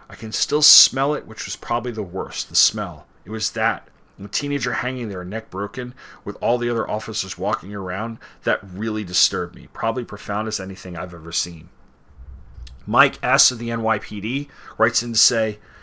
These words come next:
It happened last summer during a blackout in Lower Manhattan. There was a fire in one of the Con Ed transformers down on Pearl Street. All of the Lower Manhattan was screwed up that day. I was working in Lower Manhattan. I was walking with some other officers, and we saw a guy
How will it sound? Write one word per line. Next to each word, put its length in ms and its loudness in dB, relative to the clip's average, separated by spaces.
It 100 0
happened 300 4
last 280 4
summer 320 6
during 340 0
a 40 -2
blackout 520 2
in 80 -6
Lower 220 0
Manhattan. 600 -4
There 120 -4
was 140 0
a 40 -4
fire 380 4
in 120 0
one 100 0
of 60 -6
the 60 -10
Con 300 -4
Ed 140 0
transformers 720 -2
down 160 -6
on 120 -6
Pearl 260 -2
Street. 380 -4
All 200 6
of 60 2
the 80 -8
Lower 280 2
Manhattan 420 -4
was 120 -2
screwed 320 0
up 160 -2
that 220 -2
day. 240 -2
I 80 -8
was 200 -6
working 300 -2
in 100 -8
Lower 260 -2
Manhattan. 500 -6
I 60 -8
was 180 -6
walking 380 -6
with 100 -8
some 200 -4
other 300 -2
officers, 600 -2
and 80 -14
we 80 -8
saw 260 0
a 80 -4
guy 420 2